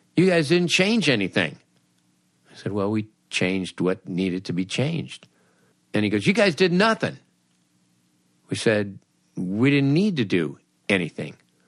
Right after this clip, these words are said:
What in here didn't work?" And he basically just hung up the phone on us. So, so that was <laughs> the process during the filming.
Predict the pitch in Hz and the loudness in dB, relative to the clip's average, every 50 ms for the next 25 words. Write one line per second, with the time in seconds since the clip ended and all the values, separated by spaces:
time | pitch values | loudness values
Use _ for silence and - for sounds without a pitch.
0 | _ _ _ _ _ _ _ _ _ _ - 104 104 117 151 185 170 - _ - | _ _ _ _ _ _ _ _ _ _ -6 -2 0 2 2 2 0 -2 _ 2
1 | 151 175 190 185 156 143 120 120 113 - - 139 160 151 143 - 117 117 135 202 | 2 4 4 2 2 2 2 2 0 0 0 0 2 0 -2 -4 0 2 4 4
2 | 226 123 - - - - _ _ _ _ _ _ _ _ _ _ _ _ _ _ | 4 2 0 -4 -10 -20 _ _ _ _ _ _ _ _ _ _ _ _ _ _
3 | _ _ _ _ _ _ _ _ _ _ _ _ _ _ - 110 113 139 147 131 | _ _ _ _ _ _ _ _ _ _ _ _ _ _ -4 0 0 2 2 2
4 | 139 131 123 - 120 107 117 113 98 101 95 - - 101 110 110 101 95 92 - | 2 2 2 0 0 0 2 0 0 -2 -4 -6 -2 0 0 2 2 0 -2 -4
5 | - - - - 87 80 73 71 69 73 - 98 - - 151 156 147 135 151 - | -6 -6 -4 -2 -2 -2 -2 -6 -8 -10 -10 -8 0 2 2 2 2 0 0 0
6 | 185 185 175 165 151 160 156 180 190 196 190 - 160 147 143 139 135 127 120 123 | 2 2 0 -2 -4 -2 0 2 2 2 0 0 2 4 4 4 4 4 2 0
7 | 113 - - - - - - - - - - - 170 - - - 185 170 - - | -2 -6 -12 -20 -20 -12 -10 -10 -10 -4 -2 -2 -2 0 0 0 0 0 2 2
8 | 151 147 143 127 120 - 135 123 123 120 - - - - - - - 117 110 92 | 4 4 4 2 2 2 2 2 2 0 -4 -10 -16 -18 -12 -6 -4 -4 0 2
9 | 135 151 170 170 165 160 156 151 147 151 - - 110 107 131 127 - - 120 110 | 4 4 6 6 4 4 4 4 2 2 0 -4 0 0 0 0 2 2 2 2
10 | 98 87 76 69 - | 2 0 -4 -8 -10